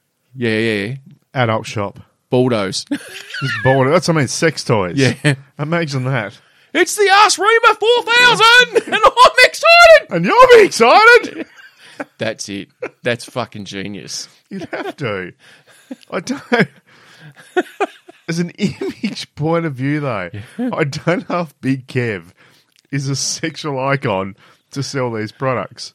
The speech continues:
Speaker 2: I just, I don't know whether or not he's the one that's gonna, 'cause if you see any of the advertising that pops up online or something when you search for things,
Speaker 1: <laughs> Yes.
Speaker 2: I get an occasional couple of things pop up. I don't know
Speaker 1: Do
Speaker 2: why.
Speaker 1: you now?
Speaker 2: Google seems to think I'm interested. I don't know.
Speaker 1: What?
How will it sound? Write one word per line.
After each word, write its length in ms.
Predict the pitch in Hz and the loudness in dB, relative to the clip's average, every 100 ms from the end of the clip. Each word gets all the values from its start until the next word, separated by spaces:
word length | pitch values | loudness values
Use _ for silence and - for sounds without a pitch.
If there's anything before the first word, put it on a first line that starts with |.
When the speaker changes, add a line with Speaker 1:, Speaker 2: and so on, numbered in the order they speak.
| _ 254 - - | _ -14 -12 -4
Speaker 2:
I 120 | 151 | -4
just, 200 | 160 156 | -4 -6
I 140 | 143 160 | -4 -4
don't 360 | 147 170 185 | -2 -4 -4
know 280 | 147 151 151 | -6 -6 -6
whether 280 | 135 135 135 | -6 -8 -8
or 40 | |
not 160 | 127 127 | -8 -8
he's 240 | 123 123 117 | -10 -14 -16
the 60 | |
one 160 | 110 110 | -14 -16
that's 120 | 90 | -16
gonna, 220 | - 113 - _ _ - | -16 -16 -18 _ _ -12
'cause 180 | 170 180 | -8 -8
if 140 | 185 | -10
you 140 | 233 202 | -12 -12
see 240 | - 156 | -10 -8
any 140 | 135 | -8
of 60 | 113 | -10
the 100 | 101 | -10
advertising 580 | 98 98 101 98 98 98 | -12 -12 -14 -12 -12 -14
that 120 | 90 | -18
pops 280 | 101 85 - | -18 -18 -16
up 160 | 92 | -16
online 400 | 98 95 87 87 | -16 -16 -16 -16
or 60 | 87 | -16
something 280 | - - 95 | -18 -18 -18
when 120 | 87 | -16
you 60 | 87 | -16
search 300 | - 92 151 | -14 -8 -6
for 80 | 104 | -6
things, 340 | 101 107 104 _ | -12 -16 -20 _
Speaker 1:
<laughs> 80 | - | -2
Yes. 400 | 127 139 - - _ _ _ - - | 0 0 -6 -14 _ _ _ -20 -12
Speaker 2:
I 160 | 131 151 | -6 -6
get 140 | 98 | -6
an 80 | 85 | -14
occasional 460 | 87 117 113 107 120 | -14 -8 -8 -8 -8
couple 240 | 127 123 | -8 -8
of 60 | 120 | -10
things 180 | 123 | -12
pop 240 | - 131 127 | -8 -8 -6
up. 200 | 160 - | -8 -10
I 100 | - | -10
don't 120 | - 180 | -8 -8
know 120 | 170 | -4
Speaker 1:
Do 120 | 143 | 0
Speaker 2:
why. 80 | 135 | 2
Speaker 1:
you 140 | 160 151 | 2 0
now? 180 | 226 226 - | 0 -2 0
Speaker 2:
Google 320 | 131 143 123 | 0 0 0
seems 340 | 113 - 143 139 | -4 -4 -6 -6
to 100 | 120 | -8
think 260 | - 180 | -8 -8
I'm 140 | 170 190 | -6 -8
interested. 540 | 339 156 113 - 117 | -6 -4 -4 -4 -4
I 140 | 113 113 | -2 0
don't 200 | 104 104 | -2 -4
know. 260 | 117 - _ | -6 -8 _
Speaker 1:
What? 420 | - 587 587 - | 0 2 2 -2